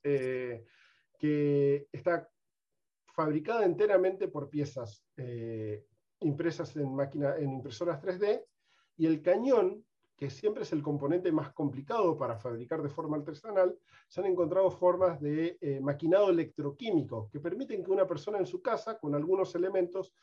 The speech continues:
pueda crear un cañón a base de una pieza de, de, de, de acero, ¿no? Y estas armas están proliferando en Europa, ¿no?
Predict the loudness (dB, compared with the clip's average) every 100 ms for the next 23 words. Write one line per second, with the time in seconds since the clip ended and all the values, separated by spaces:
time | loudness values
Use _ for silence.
0 | _ _ _ -2 0 0 -2 -2 4 4
1 | 2 -2 0 4 4 4 0 -2 -4 -2
2 | -2 -2 -2 -2 -4 -4 -6 -6 -8 -8
3 | -8 -6 -6 -8 -10 -4 -2 -2 -2 -2
4 | -4 -8 _ _ _ _ _ _ _ _
5 | _ -8 -6 -2 0 0 2 0 0 0
6 | 2 2 0 -4 -4 -6 -6 -4 -4 -4
7 | -6 -8 -6 -6